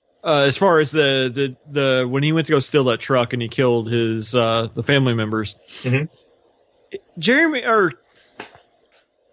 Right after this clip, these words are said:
Speaker 1: uh, Simon didn't really remember the date that it all happened. And it seemed like if that was the first time you killed somebody, it would stand out. Uh, so can we allude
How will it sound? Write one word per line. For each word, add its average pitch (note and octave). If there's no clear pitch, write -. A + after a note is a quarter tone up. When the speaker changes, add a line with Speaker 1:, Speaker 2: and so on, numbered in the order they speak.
Speaker 1:
uh, E3
Simon C#4
didn't A3
really D3
remember D3+
the B2+
date C3+
that B2+
it A#2+
all A#2+
happened. B2
And E3
it F3
seemed C#4+
like F#3
if D3+
that G3+
was D3
the D3+
first D#3+
time D3
you B2
killed C3+
somebody, A2
it G3+
would A3
stand F#3
out. B2+
Uh, C3+
so E3
can F#3+
we A3
allude F#3